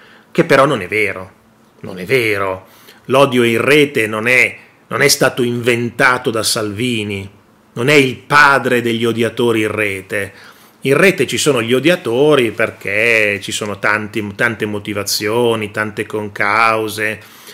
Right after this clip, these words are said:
ne abbiamo sempre parlato. Eh, diciamo che Salvini, eh, come tanti altri, ha utilizzato la rete per commentare i fatti, ehm,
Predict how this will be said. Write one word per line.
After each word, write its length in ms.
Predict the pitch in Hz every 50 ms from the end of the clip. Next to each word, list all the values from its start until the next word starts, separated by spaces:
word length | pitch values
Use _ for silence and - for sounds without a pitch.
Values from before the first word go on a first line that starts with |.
| - -
ne 100 | - 117
abbiamo 260 | 107 104 110 107 107 110
sempre 440 | - - 117 110 110 107 107 104
parlato. 920 | 101 - 104 101 104 113 120 123 120 113 110 107 - 120 107 104 101 101 - - - - - - - - _ _ _ -
Eh, 320 | - 120 113 110 - -
diciamo 480 | 139 143 139 - 196 202 175 139 120 -
che 160 | - 151 135
Salvini, 1000 | - - 202 220 240 233 202 147 143 143 170 208 233 240 247 254 254 240 220 - - - - _ _ _ -
eh, 320 | 139 143 135 135 - - - - - _
come 340 | - - 180 165 143 131 -
tanti 440 | - - 151 160 175 170 - 233 220
altri, 540 | 143 117 113 120 139 156 156 - 208 202 156
ha 120 | 123 123 123
utilizzato 840 | 123 120 120 135 127 127 127 117 101 135 170 160 120 107 - 120
la 120 | 113 113 110
rete 680 | 123 143 151 123 113 104 - - 160 180 220 262 254 - - - - _ - - -
per 320 | - 208 175 131 - -
commentare 1120 | - - 185 185 190 190 196 214 254 320 339 330 - - 151 120 104 107 117 139 165 180 185
i 120 | 202 214
fatti, 920 | 196 - 160 117 110 104 104 - - _ _ - 190 202 226 240 247 240 - - - - _ _ _ _
ehm, 1000 | - 156 156 151 151 151 147 147 147 147 147 147 143 147 147 147 147 147 143 143